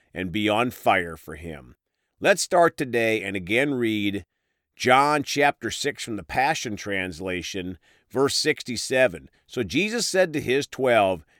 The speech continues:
"And you, do you also want to leave?"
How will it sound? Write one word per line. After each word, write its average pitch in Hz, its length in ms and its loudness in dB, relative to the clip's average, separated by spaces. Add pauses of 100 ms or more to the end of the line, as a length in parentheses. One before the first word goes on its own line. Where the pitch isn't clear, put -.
(120)
"And 104 260 0
you, 214 560 -2 (420)
do 87 120 -2
you 135 320 0
also 170 440 4
want 156 340 2
to 123 100 -4
leave?" 185 600 -6